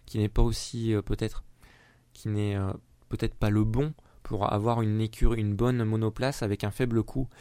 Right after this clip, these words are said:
Mais là, j'ai envie de nuancer ce propos directement.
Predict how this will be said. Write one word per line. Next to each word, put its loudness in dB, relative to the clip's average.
Mais 2
là, 0
j'ai 2
envie 0
de 2
nuancer 0
ce -4
propos 0
directement. -4